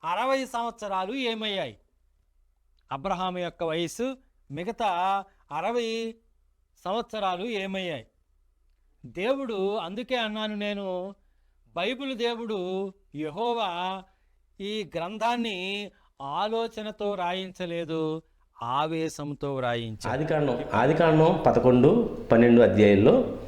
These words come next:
Speaker 2: దేవుడు రాయించిన లెక్కలో తప్పుగా రాయించేశాడు. దేవుడికి ఆలోచన లేదు, దేవుడు ఆవేశంతో రాయించేశాడు. కాబట్టి తప్పులు ఉన్నాయి బైబిల్లో, తప్పుడు లెక్కలు ఉన్నాయి.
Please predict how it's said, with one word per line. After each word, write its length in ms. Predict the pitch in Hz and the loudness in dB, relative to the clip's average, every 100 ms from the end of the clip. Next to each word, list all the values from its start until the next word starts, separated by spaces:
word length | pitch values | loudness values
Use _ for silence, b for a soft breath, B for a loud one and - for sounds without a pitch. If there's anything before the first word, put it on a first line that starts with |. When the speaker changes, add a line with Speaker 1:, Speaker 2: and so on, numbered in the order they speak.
| B B B B B | B B B B B
Speaker 2:
దేవుడు 340 | 104 127 175 233 | 8 10 10 10
రాయించిన 460 | 180 165 156 170 | 8 8 8 8
లెక్కలో 760 | 139 117 147 127 107 - - - | 8 8 8 8 8 6 0 2
తప్పుగా 320 | 117 - 139 | 2 8 8
రాయించేశాడు. 760 | 143 113 113 107 98 131 233 - - - - B B B 101 | 10 8 6 6 8 8 6 2 -4 -8 -10 B B B 6
దేవుడికి 840 | 113 139 202 214 135 123 87 80 - | 8 10 8 8 8 8 4 0 4
ఆలోచన 380 | 95 123 156 160 | 6 8 8 8
లేదు, 460 | 147 120 127 185 | 8 6 6 6
దేవుడు 640 | 120 117 135 107 113 147 - | 6 6 8 8 6 4 4
ఆవేశంతో 520 | 98 123 131 143 131 | 6 6 6 6 8
రాయించేశాడు. 800 | 107 107 104 104 95 - - - B B B B | 8 8 6 6 6 6 4 -2 B B B B
కాబట్టి 260 | 120 143 - | 6 6 6
తప్పులు 520 | - 104 - 170 151 | 4 2 6 8 8
ఉన్నాయి 340 | 127 123 110 | 8 8 6
బైబిల్లో, 800 | 95 98 95 98 101 87 80 - | 8 8 8 8 8 8 4 2
తప్పుడు 320 | - - 143 135 | 2 4 6 8
లెక్కలు 360 | 104 - 110 | 6 6 8
ఉన్నాయి. 600 | 98 101 104 82 - - | 8 8 6 4 0 -4